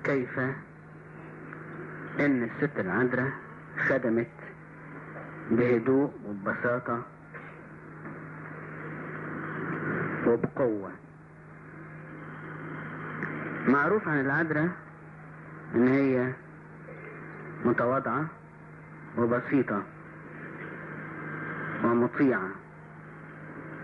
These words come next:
لكن معجزة النهاردة يظهر فيها القوة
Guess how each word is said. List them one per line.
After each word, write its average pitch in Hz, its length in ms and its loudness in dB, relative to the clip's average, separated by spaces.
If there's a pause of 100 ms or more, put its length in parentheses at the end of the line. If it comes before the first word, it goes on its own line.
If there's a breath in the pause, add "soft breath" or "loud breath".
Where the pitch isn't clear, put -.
(1300)
لكن 139 400 6
معجزة 139 500 4
النهاردة 139 560 4 (1500)
يظهر 135 400 4 (100)
فيها 131 200 4
القوة 110 500 2